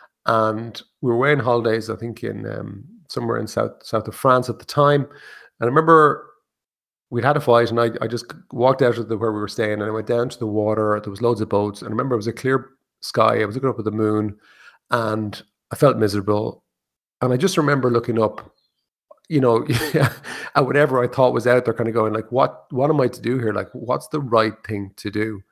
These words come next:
And then I just forgot about it. But I remember just getting very calm. And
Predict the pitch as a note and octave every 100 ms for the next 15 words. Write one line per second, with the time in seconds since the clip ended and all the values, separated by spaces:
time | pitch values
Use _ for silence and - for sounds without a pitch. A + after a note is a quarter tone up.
0 | _ - _ A#2 C3+ D3+ C3 - G#2+ G#2+
1 | A2 G#2+ G#2 A2+ B2 E3+ F3+ D3 C#3+ C3
2 | B2 A2 G#2 _ _ _ _ _ _ _
3 | C3+ C#3 - A#2+ G#2 G2 F#2 _ _ _
4 | _ _ _ _ _ _ - A#2 A2+ A2
5 | A2+ -